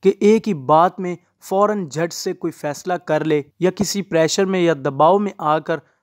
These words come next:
फ़ौरन से ही कुछ फ़ैसला गलत कर ले, जिसका बाद में उसे अंजाम या नुकसान उठाना पड़े। लेकिन फ्रेंड्स, इधर दूसरी तरफ आप देखेंगे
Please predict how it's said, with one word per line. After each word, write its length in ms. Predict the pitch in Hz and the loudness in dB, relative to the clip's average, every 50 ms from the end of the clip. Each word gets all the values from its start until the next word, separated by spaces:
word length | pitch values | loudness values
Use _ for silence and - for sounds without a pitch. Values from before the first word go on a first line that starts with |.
| _ _ _ | _ _ _
फ़ौरन 320 | - 185 208 226 247 247 | -4 0 0 0 0 -2
से 180 | 226 - - 196 | -6 -4 -4 -4
ही 140 | 170 185 170 | -2 -4 -6
कुछ 260 | - - 180 - - | -6 -8 -8 -8 -8
फ़ैसला 440 | - - 165 156 139 - - 170 160 139 | -14 -8 -8 -8 -8 -6 -6 -6 -6 -4
गलत 280 | 117 143 170 196 - | -4 -2 -4 -4 -4
कर 220 | - - 170 160 147 | -2 -2 -2 0 0
ले, 180 | 151 151 139 _ _ _ _ _ _ 151 | -2 -6 -6 _ _ _ _ _ _ -6
जिसका 340 | 147 180 180 - - 180 151 | -6 -6 -6 -4 -4 -4 -4
बाद 320 | 135 135 143 151 160 156 | -2 0 0 0 0 -2
में 80 | 165 156 | -6 -8
उसे 240 | 151 - 170 165 - _ _ - | -8 -8 -10 -12 -12 _ _ -10
अंजाम 520 | 160 147 151 135 147 147 147 156 160 156 | -8 -8 -6 -2 0 2 2 2 0 -2
या 80 | 151 147 | -4 -6
नुकसान 460 | 143 143 - - - 151 147 151 151 | -6 -8 -10 -8 -4 -2 -2 -2 -2
उठाना 300 | 143 - 131 135 139 151 | -4 -6 -6 -4 -4 -4
पड़े। 260 | 143 151 143 143 135 _ _ _ _ - | -4 -6 -8 -8 -10 _ _ _ _ -2
लेकिन 240 | 147 160 165 226 226 | -2 0 2 2 -2
फ्रेंड्स, 360 | 208 - 214 220 226 - - - | 0 2 2 2 2 0 -4 -4
इधर 160 | 208 190 196 | -2 -2 -2
दूसरी 340 | 175 147 156 151 - 214 220 214 | -2 -4 -6 -6 -4 -4 -6 -4
तरफ 260 | - 196 196 165 _ - | -2 -4 -4 -4 _ 0
आप 260 | 165 165 175 160 151 147 | 2 2 2 2 -2 -6
देखेंगे 520 | 156 160 - - 208 208 202 175 165 160 | -6 -6 -6 -6 -6 -4 -4 -2 -4 -4